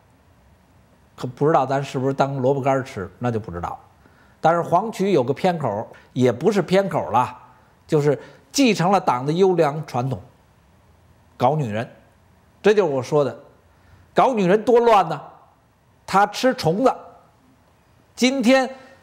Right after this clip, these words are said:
因为这事儿，因为党的官员们要捕，把冬虫夏草给，给，给，给炒成那样了。老百姓还吃冬虫夏草呢，老百姓的孩子都冻死在垃圾箱里了。我骂这个体制有什么不成的呢？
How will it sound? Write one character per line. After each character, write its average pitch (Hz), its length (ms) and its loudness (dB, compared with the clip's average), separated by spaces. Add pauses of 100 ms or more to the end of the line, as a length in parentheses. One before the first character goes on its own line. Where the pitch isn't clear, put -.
(300)
因 330 360 2
为 277 140 6
这 240 240 4
事 247 120 2
儿， 220 140 6
因 330 300 2
为 277 280 2 (180)
党 214 220 4
的 247 80 4
官 285 260 2
员 262 140 4
们 277 140 -2
要 269 180 6
捕， 190 500 -2 (160)
把 175 180 2
冬 254 300 -2
虫 226 180 0
夏 220 260 2
草 160 220 2
给， 214 160 2 (220)
给， 185 160 2
给， 214 200 2 (540)
给 208 120 2
炒 165 220 0
成 156 160 -2
那 185 160 4
样 160 200 2
了。 151 80 -6 (920)
老 196 140 4
百 202 160 2
姓 220 160 0
还 214 60 2
吃 233 240 -2
冬 240 180 0
虫 214 180 0
夏 196 180 2
草 120 220 -4
呢， 139 160 0 (220)
老 226 140 4
百 262 100 2
姓 254 140 0
的 233 80 4
孩 202 200 4
子 269 80 4
都 269 140 2
冻 262 240 -2
死 202 140 0
在 214 120 4
垃 247 200 4
圾 247 80 -4
箱 262 260 0
里 151 80 -4
了。 139 100 -6 (1300)
我 160 80 -2
骂 254 300 4
这 247 120 4
个 226 100 2
体 170 200 -6
制 233 200 2
有 180 140 2
什 175 120 -2
么 233 100 -6
不 247 240 -4
成 165 220 -4
的 226 120 0
呢？ 196 140 -2